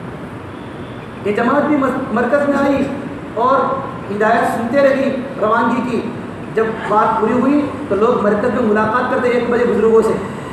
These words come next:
حضرت جی کا مصافحہ ہو رہا تھا تو میاں جی محراب کے دل میں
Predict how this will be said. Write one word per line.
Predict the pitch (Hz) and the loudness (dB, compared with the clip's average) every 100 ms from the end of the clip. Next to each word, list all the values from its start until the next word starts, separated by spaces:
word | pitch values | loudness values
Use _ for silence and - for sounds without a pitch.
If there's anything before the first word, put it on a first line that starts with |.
| - - - - - - - - - - - - | -10 -10 -10 -12 -12 -12 -12 -12 -14 -14 -14 -4
حضرت | 190 226 220 | 0 0 0
جی | |
کا | 214 190 | 0 0
مصافحہ | 190 214 220 | 0 2 2
ہو | 214 214 | 4 2
رہا | 202 202 | 2 2
تھا | 202 - - - - | 0 0 -4 -10 -8
تو | 196 | -2
میاں | 214 220 | 2 2
جی | 214 | 2
محراب | 196 220 214 | 0 0 0
کے | 208 | 0
دل | |
میں | 208 | 2